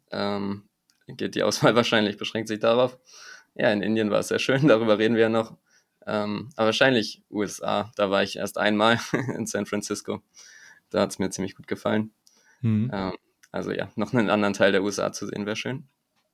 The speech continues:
Speaker 2: Mhm. Was ist das beste Schachbuch?
Speaker 1: Ah, okay, dafür gibt's zu viele <laughs> und zu viele gute auch, aber ja, ich habe schon die Kasparov-Bücher erwähnt. Ich glaub, man sagt meistens das, was man am, als erstes gemacht hat und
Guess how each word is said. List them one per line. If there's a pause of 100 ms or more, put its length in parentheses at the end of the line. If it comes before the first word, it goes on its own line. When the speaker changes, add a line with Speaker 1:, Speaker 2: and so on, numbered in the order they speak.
(320)
Speaker 2:
Mhm. (640)
Was
ist
das
beste
Schachbuch? (1300)
Speaker 1:
Ah, (240)
okay,
dafür (280)
gibt's
zu
viele (400)
<laughs>
und
zu
viele
gute
auch,
aber (600)
ja,
ich
habe
schon
die
Kasparov-Bücher
erwähnt. (120)
Ich
glaub,
man
sagt
meistens
das,
was
man
am,
als
erstes
gemacht
hat
und